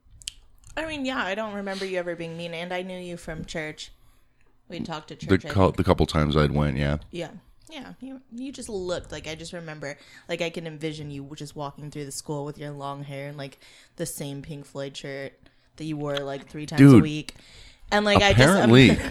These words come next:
Speaker 1: imagine
Speaker 2: I don't
Speaker 1: you
Speaker 2: rem-, the thing is, is I don't remember, like, 'cause I had enough shirts. I don't remember, like, wearing that shirt that much or why I wore it that much. But I look back in the yearbook,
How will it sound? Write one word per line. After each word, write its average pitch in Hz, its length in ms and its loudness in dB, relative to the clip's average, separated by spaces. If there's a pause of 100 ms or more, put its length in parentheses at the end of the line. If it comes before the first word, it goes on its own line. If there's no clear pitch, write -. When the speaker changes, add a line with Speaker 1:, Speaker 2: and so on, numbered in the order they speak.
(140)
Speaker 1:
imagine - 300 2
Speaker 2:
I 113 120 10
don't 165 200 8
Speaker 1:
you 180 80 8
Speaker 2:
rem-, 151 160 2
the 113 200 8
thing 160 260 8
is, 143 180 6
is - 140 0
I 92 80 8
don't 135 200 8
remember, 117 440 6
like, 113 160 6
'cause 113 160 4
I 143 140 6
had 151 240 4
enough 98 280 6
shirts. 98 400 2
I 90 80 6
don't 123 180 4
remember, 101 480 6
like, 78 220 2 (640)
wearing 87 380 6
that 143 160 2
shirt 147 240 0
that 147 140 2
much 160 280 0
or 95 140 6
why 85 400 6
I 78 80 6
wore 65 260 2
it 71 80 -2
that 71 140 2
much. 71 240 -2
But 85 80 4
I 87 40 6
look 113 220 4
back 101 240 4
in 110 80 6
the 87 100 6
yearbook, 87 520 2